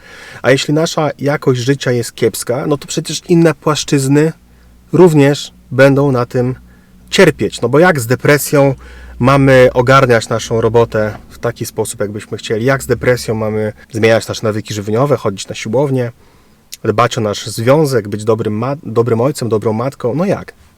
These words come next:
Może i będą takie momenty, w których rzeczywiście to w naszych oczach wychodzi dobrze, ale czasami będziemy po prostu się do tego zmuszać.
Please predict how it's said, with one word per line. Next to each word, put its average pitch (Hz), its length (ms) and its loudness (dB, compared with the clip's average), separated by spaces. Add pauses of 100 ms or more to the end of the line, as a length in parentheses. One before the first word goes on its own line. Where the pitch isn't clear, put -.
(580)
Może 139 260 4
i 175 60 2
będą 202 300 2
takie 104 380 -2 (640)
momenty, 127 420 4
w - 40 -8
których 113 240 -4
rzeczywiście 113 560 -6
to 101 260 -2 (120)
w - 40 -20
naszych 113 360 -4
oczach 101 460 -8
wychodzi 107 320 -10
dobrze, 107 300 -4
ale 101 140 -2
czasami 151 400 -4
będziemy 143 360 -2
po 139 100 -12
prostu 143 240 -10
się - 100 -10
do 123 80 -6
tego 156 200 -6
zmuszać. 214 480 -2